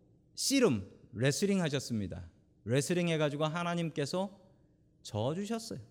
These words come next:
그리고 나서 야곱한테 하신 말씀입니다. "너 지금 하나님하고 싸워서 이긴 거다. 그러니까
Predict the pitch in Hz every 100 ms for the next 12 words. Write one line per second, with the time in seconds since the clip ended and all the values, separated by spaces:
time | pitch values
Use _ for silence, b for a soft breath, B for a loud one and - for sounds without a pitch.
0 | _ _ _ _ _ _ _ _ _ _
1 | - 160 196 220 202 226 185 165 175 175
2 | 170 156 170 156 131 - 123 110 104 95
3 | 92 98 b b - 123 196 208 185 233
4 | 226 262 254 240 226 208 202 202 190 180
5 | 180 156 185 196 190 190 - - - -
6 | - 151 151 165 165